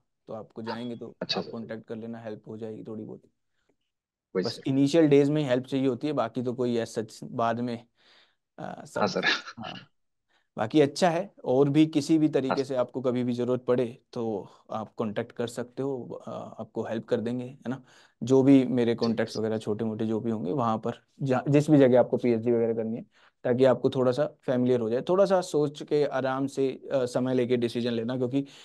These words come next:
Speaker 1: पाँच साल का है, तो कहाँ जा रहे हो, किस गाइड के अंडर जा रहे हो,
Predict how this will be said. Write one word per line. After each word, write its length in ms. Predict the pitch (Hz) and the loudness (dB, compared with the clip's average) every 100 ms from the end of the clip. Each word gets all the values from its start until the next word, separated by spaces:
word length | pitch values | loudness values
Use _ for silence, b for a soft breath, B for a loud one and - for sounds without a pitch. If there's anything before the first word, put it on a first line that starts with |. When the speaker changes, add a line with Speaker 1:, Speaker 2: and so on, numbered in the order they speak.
| B _ | B _
Speaker 1:
पाँच 220 | 139 143 | 2 4
साल 260 | 143 131 127 | 4 4 4
का 120 | 131 | 0
है, 320 | 131 131 113 | 0 -4 -4
तो 500 | - - 120 113 95 - | -4 -2 0 -2 -6 -2
कहाँ 260 | 165 131 139 | -2 0 0
जा 200 | 127 127 | 2 2
रहे 160 | 127 123 | 2 0
हो, 140 | 123 | 0
किस 200 | 131 123 | -4 -4
गाइड 300 | 131 117 120 | 0 0 0
के 60 | 123 | -2
अंडर 180 | 120 120 | -2 0
जा 200 | 117 113 | 0 0
रहे 100 | 117 | -2
हो, 200 | 135 | -4